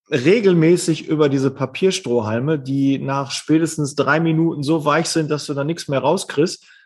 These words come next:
Wenn du bei Starbucks oder bei einem anderen, äh, Coffee Fellows oder gibt's ja noch ein paar andere, die, äh, Kaffee anbieten, wenn man da mit so einem, äh, Strohhalm da hat, hier hantiert oder bei McDonald's, McCafé oder so,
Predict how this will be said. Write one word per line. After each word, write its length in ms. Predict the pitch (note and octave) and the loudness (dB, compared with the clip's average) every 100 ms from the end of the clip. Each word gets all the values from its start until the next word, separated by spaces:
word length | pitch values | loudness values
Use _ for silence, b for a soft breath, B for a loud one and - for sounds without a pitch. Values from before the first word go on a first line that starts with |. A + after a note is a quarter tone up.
| b | b
Wenn 120 | B2+ | -4
du 40 | D3 | 0
bei 160 | C3+ | 0
Starbucks 580 | C3+ - D3+ F3 E3+ - | 0 2 2 4 0 0
oder 160 | C3+ C3+ | -4 -2
bei 100 | B2+ | -2
einem 200 | B2+ A#2+ | -6 -6
anderen, 680 | - E3+ E3 D#3+ D#3+ D#3+ _ _ _ _ _ | -6 -2 0 0 0 -6 _ _ _ _ _
äh, 220 | - C3+ | -2 -2
Coffee 360 | C3+ D3 D3 C#3+ | -2 -4 -6 -6
Fellows 500 | C3 D3 D3 C#3+ C3+ | -2 2 4 2 0
oder 240 | C3 C3+ | 0 2
gibt's 260 | B2+ C#3+ C#3 | 0 -4 -2
ja 80 | C#3+ | -2
noch 160 | C#3 | 0
ein 120 | C3+ A#2+ | -4 -6
paar 120 | C3+ | -2
andere, 300 | D#3+ F#3+ D3+ | 0 0 0
die, 240 | D3+ D3 | 0 0
äh, 240 | - C#3 C3 C3 | 0 -4 -4 -6
Kaffee 300 | E3 - E3+ | -6 -4 -2
anbieten, 640 | C#3 D3+ D#3+ D#3 D#3+ D3+ B B B _ | 0 2 2 2 -4 -6 B B B _
wenn 100 | C3+ | -2
man 160 | C#3 C3+ | 0 2
da 140 | C#3+ | 2
mit 160 | D3+ D3+ | 2 0
so 160 | C#3 | 0
einem, 160 | C#3 C3+ - C3 B2+ B2 - - | 0 -2 -4 -2 -2 -4 -6 -10
äh, 40 | |
Strohhalm 420 | - C3 D3+ E3+ | -8 0 2 4
da 160 | D3+ C#3+ | 4 2
hat, 160 | C#3 - | 0 0
hier 240 | D3+ D3 | 0 0
hantiert 460 | C#3+ C#3+ D3 D#3+ C3+ | 0 -2 0 0 0
oder 120 | C3 | -4
bei 120 | C3 | -4
McDonald's, 680 | B2+ B2+ C#3 D#3+ D3 C#3+ - | -8 -2 -2 2 0 0 -4
McCafé 600 | C3 C#3 C3 - D3+ C#3 | -6 -6 -6 0 2 4
oder 160 | C3 | 2
so, 200 | B2+ C3+ | 2 0